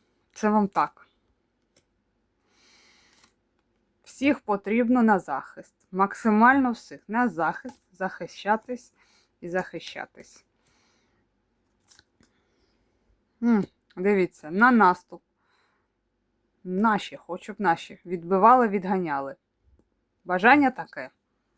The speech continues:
Як? Ну, це ж не моя справа, це справа вже військових. Що з цим робити? Просто слів немає.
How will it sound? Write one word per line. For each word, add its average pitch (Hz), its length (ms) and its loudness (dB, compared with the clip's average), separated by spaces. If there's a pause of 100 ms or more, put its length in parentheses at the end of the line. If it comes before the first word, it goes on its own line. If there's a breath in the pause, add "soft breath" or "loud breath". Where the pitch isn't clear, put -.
(920)
Як? 202 440 2 (720)
Ну, 202 260 -8
це 269 220 -4
ж 269 160 -6
не 247 100 4
моя 170 360 2
справа, 240 580 0 (180)
це 185 120 -8
справа 208 360 2
вже 190 180 2
військових. 147 560 -10
Що - 220 -16
з 202 40 -20
цим 175 180 -12
робити? 143 500 -12 (1500 loud breath)
Просто 262 340 0
слів 214 300 -4
немає. 147 500 -4